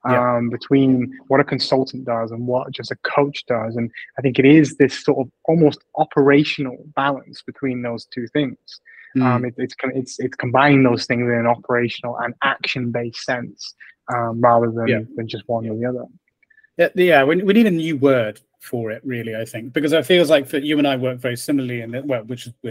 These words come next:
Speaker 1: what we already know, which is why we've agreed to work together, in that we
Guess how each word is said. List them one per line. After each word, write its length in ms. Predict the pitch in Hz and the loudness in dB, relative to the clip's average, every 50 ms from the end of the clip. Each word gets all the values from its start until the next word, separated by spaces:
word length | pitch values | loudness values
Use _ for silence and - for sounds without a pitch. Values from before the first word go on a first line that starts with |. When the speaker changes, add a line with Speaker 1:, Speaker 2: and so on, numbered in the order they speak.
| 110 113 117 | -10 -6 -4
Speaker 1:
what 180 | 127 123 123 | -2 -2 -2
we 120 | 127 131 127 | -2 -2 -2
already 260 | 123 120 113 113 120 | -2 -2 -2 -2 0
know, 200 | 139 135 127 117 | 2 2 2 0
which 140 | 110 - - | -2 -6 -10
is 120 | 123 120 | -10 -4
why 140 | 127 123 120 | -4 -4 -2
we've 140 | 117 113 - | -4 -6 -12
agreed 220 | 120 - 120 113 | -10 -10 -10 -10
to 80 | - 117 | -10 -8
work 180 | 120 123 135 139 | -6 -6 -6 -8
together, 280 | - - 120 107 110 - _ - - - - - - - | -10 -10 -10 -10 -10 -14 _ -20 -20 -20 -20 -20 -8 0
in 220 | 170 151 147 147 | 2 4 4 4
that 180 | 139 147 143 143 | 2 2 0 2
we 400 | 139 143 139 135 135 127 120 - | 2 2 4 2 2 -2 -6 -16